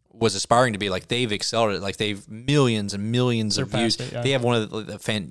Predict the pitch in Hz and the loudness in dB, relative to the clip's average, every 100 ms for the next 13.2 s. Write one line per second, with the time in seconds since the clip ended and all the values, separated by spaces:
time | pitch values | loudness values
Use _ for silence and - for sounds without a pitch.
0 | 78 110 - 123 123 120 117 131 120 101 | -8 -8 -4 0 2 4 2 2 -2 -2
1 | - - 113 110 98 95 - 95 - 104 | -4 -2 0 0 0 -2 -6 -10 -6 -4
2 | 101 95 98 101 139 147 110 135 147 165 | -2 -4 -4 0 2 2 2 6 6 6
3 | 175 113 113 - 113 107 156 117 135 127 | 4 4 4 6 4 4 4 2 0 0
4 | - 147 135 127 147 151 160 160 139 127 | -2 0 0 2 2 4 4 4 6 4
5 | 117 - 120 131 135 139 139 127 117 113 | 4 2 4 6 6 4 6 8 8 6
6 | 113 107 - - 214 123 170 160 110 113 | 4 4 2 4 6 8 6 6 4 4
7 | 98 85 - 208 151 185 202 185 165 156 | 2 -2 -8 0 4 6 6 4 4 2
8 | 262 202 175 190 160 131 123 120 117 117 | 0 2 2 4 4 4 2 0 0 -2
9 | 117 - - _ _ - 123 120 135 - | -2 -4 -8 _ _ 2 4 4 4 4
10 | 135 - 127 127 131 131 123 123 117 120 | 2 2 2 4 6 4 2 2 2 2
11 | 127 120 127 131 120 123 131 127 123 123 | 6 6 6 4 8 8 8 4 0 2
12 | 117 113 101 98 92 104 107 110 107 110 | 2 2 -2 -4 -4 -2 0 0 0 -2
13 | 110 | -2